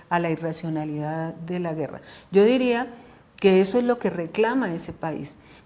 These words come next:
pero que ciertos sectores, obviamente, le tienen miedo a esa verdad, a esa verdad que nunca se ha sabido en Colombia. Por eso no se ha podido avanzar en la erra-,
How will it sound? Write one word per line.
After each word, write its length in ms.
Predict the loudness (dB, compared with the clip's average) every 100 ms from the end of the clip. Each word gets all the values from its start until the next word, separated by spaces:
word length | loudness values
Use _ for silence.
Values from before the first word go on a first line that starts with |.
| 0
pero 260 | 2 0
que 140 | -4 -6
ciertos 540 | 4 4 4 -4 -6
sectores, 680 | -6 -8 -6 -6 -6 -10 -18 -20 _ _ 2
obviamente, 760 | 6 6 4 0 -2 -4 -8 -14 -16 _
le 160 | -4 -4
tienen 480 | -4 -6 -4 -8 -10 -4
miedo 440 | 0 2 2 0
a 120 | -2 -4
esa 240 | -8 -10
verdad, 300 | -10 -12 -14 -16 -20 -16 -4
a 100 | -2
esa 160 | 0
verdad 320 | 0 0 -2
que 240 | -2 -4 -4 -2
nunca 360 | 0 0 -4
se 120 | -6
ha 40 | -6
sabido 340 | -4 -4 -4
en 60 | -6
Colombia. 540 | -6 -2 -2 -2 -2 0
Por 160 | 2
eso 220 | 2 2
no 180 | -2 -4
se 140 | -2 -4
ha 80 |
podido 400 | 0 0 2 2
avanzar 720 | 0 0 -2 -6 -2 0 0 -4 -16 -20 -6
en 180 | 2 4
la 120 | 4 2
erra-, 280 | -2 -4